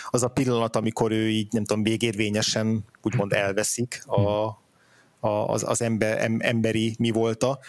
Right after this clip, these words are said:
Ugye az egy olyan jelenetben van, amikor a, a Sam Neill bemegy a közös, ö, ilyen kis szállószobájukba, vagy panziós szobájukba, ö, így keresi a Lindát, és akkor egy ilyen csukott, ö,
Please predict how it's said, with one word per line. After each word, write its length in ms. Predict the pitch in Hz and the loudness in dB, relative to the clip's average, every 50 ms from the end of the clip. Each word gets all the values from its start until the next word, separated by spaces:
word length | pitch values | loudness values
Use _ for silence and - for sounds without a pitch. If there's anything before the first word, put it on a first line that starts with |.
| - - - - _ | -12 -12 -12 -12 _
Ugye 180 | - 113 113 110 | 0 2 2 2
az 120 | 113 107 | 2 2
egy 120 | 113 107 117 | 2 2 2
olyan 160 | 113 104 104 | 2 2 2
jelenetben 480 | 104 107 110 110 107 107 104 104 113 | 2 2 2 2 0 0 0 0 0
van, 120 | 110 110 110 | 0 0 0
amikor 320 | 104 107 101 - - 110 | 0 -2 -2 0 0 0
a, 840 | 107 110 110 110 110 110 110 110 - 104 113 113 110 110 110 104 101 | 0 0 0 0 0 0 0 0 0 0 0 0 0 0 -2 -2 -2
a 80 | 117 117 | -2 -2
Sam 220 | - - 110 107 | -2 -2 -2 0
Neill 140 | 107 107 110 | 0 0 0
bemegy 300 | 101 104 98 101 104 104 | 0 0 0 0 0 0
a 100 | 104 104 | 0 0
közös, 560 | - - 110 107 107 - - - - - - - | 0 0 0 0 0 0 0 -2 -2 -4 -6 -4
ö, 420 | - - 104 107 110 107 110 107 107 110 110 110 110 107 107 104 | -2 0 0 2 2 2 2 0 -2 -4 -8 -20 -20 -20 -14 -4
ilyen 180 | - 101 98 | -4 -4 -2
kis 440 | 98 - 107 - - - - - - _ 113 110 - - | 0 -2 -2 0 0 -2 -4 -6 -10 _ -12 -8 -6 -4
szállószobájukba, 1080 | - - - 117 113 113 110 117 117 120 127 - - 127 117 113 117 117 123 120 120 120 | -4 -2 0 0 0 0 0 0 0 0 0 -2 -2 -2 -2 0 0 0 0 0 -2 -2
vagy 120 | - 107 101 | -2 -2 -2
panziós 440 | - 104 110 107 104 117 117 113 - | 0 -2 -2 0 0 0 0 0 -2
szobájukba, 640 | - - 113 123 120 123 131 131 127 131 147 147 131 - - - - - - - - _ | -2 -2 -2 0 0 0 0 0 0 0 -2 -2 -2 -10 -12 -10 -10 -10 -12 -14 -16 _
ö, 360 | _ 98 98 101 98 101 101 101 | _ -2 0 0 0 0 0 -2
így 220 | 104 98 104 101 | -2 -4 -4 -2
keresi 380 | - - 113 107 104 - - 113 | -2 0 0 0 0 0 0 0
a 80 | 104 | 0
Lindát, 360 | 104 113 127 139 147 143 135 | 0 0 0 2 0 0 0
és 140 | - 120 - | 0 0 0
akkor 180 | - 113 - 117 | -2 -2 0 -2
egy 80 | 113 | 0
ilyen 120 | 110 117 113 | 0 -2 -2
csukott, 520 | - - 117 - 123 113 - - - - - | -2 -2 0 0 0 -2 0 -4 -8 -6 -2
ö, 240 | - 107 107 107 | -2 0 0 0